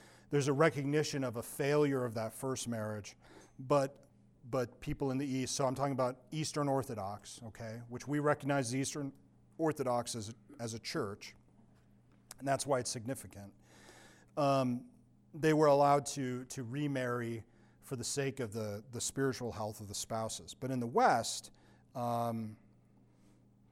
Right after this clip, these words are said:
um, what, what first happened, uh,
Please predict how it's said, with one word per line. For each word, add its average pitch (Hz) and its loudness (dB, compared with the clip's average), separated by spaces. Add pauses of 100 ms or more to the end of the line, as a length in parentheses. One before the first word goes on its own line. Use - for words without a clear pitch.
(1040)
um, 117 -4
what, 151 4
what 151 2
first 208 6
happened, 139 2 (300)
uh, 117 -2